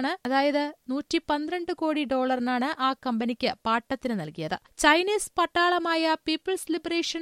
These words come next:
ആർമിയുടെ സ്ട്രാറ്റജിക് സപ്പോർട്ട് ഫോഴ്സ് വിഭാഗവും ചൈനീസ് സ്പേസ് ഏജൻസിയുമാണ് കപ്പൽ നിയന്ത്രിക്കുന്നത്. എന്തുകൊണ്ട് ഭീഷണി? ശ്രീലങ്കയോടടുത്തുള്ള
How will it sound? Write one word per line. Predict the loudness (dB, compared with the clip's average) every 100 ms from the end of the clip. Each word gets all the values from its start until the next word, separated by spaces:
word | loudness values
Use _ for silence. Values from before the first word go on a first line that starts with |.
| -10 0
ആർമിയുടെ | 2 2 0 -2 -2 -4
സ്ട്രാറ്റജിക് | -2 6 6 6 -2 -2 -2
സപ്പോർട്ട് | -6 -2 2 2 2
ഫോഴ്സ് | -2 2 2 0
വിഭാഗവും | -8 -2 0 0 -2 -4 -10 _
ചൈനീസ് | 2 4 4 0 -2
സ്പേസ് | -2 0 0 -2 -2
ഏജൻസിയുമാണ് | -2 0 -4 -4 -4 -2 0 0 0 -4 -2
കപ്പൽ | -2 2 2
നിയന്ത്രിക്കുന്നത്. | 2 0 -4 -8 -10 -10 0
എന്തുകൊണ്ട് | 2 4 2 2 2 2 0 2
ഭീഷണി? | 2 2 -4 -6 -6
ശ്രീലങ്കയോടടുത്തുള്ള | 4 8 8 6 2 2 4 4 2 2 4